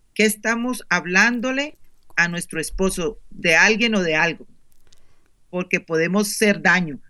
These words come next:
a nuestras, a nuestras parejas. El resultado fue que él fue uno de los peores reyes de Judá. ¿Están escuchando, mujeres, la influencia que podemos tener, como lo estábamos diciendo, sobre los esposos?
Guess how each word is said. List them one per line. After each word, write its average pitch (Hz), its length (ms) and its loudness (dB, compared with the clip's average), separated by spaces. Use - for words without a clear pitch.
a 170 100 -4
nuestras, 160 460 -8
a 165 100 0
nuestras 160 320 -2
parejas. 139 560 0
El 214 140 4
resultado 226 540 4
fue 269 160 4
que 277 80 2
él 269 100 4
fue 254 180 4
uno 247 280 4
de 240 100 6
los 208 240 2
peores 240 800 2
reyes 247 680 0
de 156 200 -2
Judá. 135 440 -4
¿Están 202 380 2
escuchando, 240 760 2
mujeres, 208 640 4
la 208 140 4
influencia 196 560 0
que 208 120 -2
podemos 180 500 0
tener, 185 400 2
como 165 200 -8
lo 160 100 -2
estábamos 175 400 0
diciendo, 185 380 0
sobre 160 360 0
los 151 140 2
esposos? 226 600 0